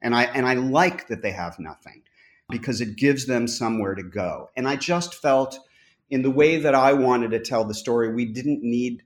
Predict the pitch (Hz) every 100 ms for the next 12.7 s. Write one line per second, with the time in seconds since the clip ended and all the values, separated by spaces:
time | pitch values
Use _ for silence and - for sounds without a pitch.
0 | _ 107 107 101 107 110 143 - 175 -
1 | - 135 127 131 131 - - 107 - 101
2 | 110 117 113 110 107 - _ - - -
3 | 147 156 147 135 131 131 117 104 117 120
4 | 147 147 - 127 110 113 110 110 113 127
5 | - 113 104 104 107 _ 110 104 123 113
6 | 110 107 110 104 110 135 151 - _ _
7 | _ _ 151 151 180 214 240 233 185 147
8 | 151 151 139 143 135 - 131 127 127 123
9 | 117 110 117 135 143 117 101 92 98 _
10 | 104 117 - 110 117 127 131 123 98 95
11 | 98 98 127 123 131 135 131 135 - _
12 | _ _ _ _ 127 123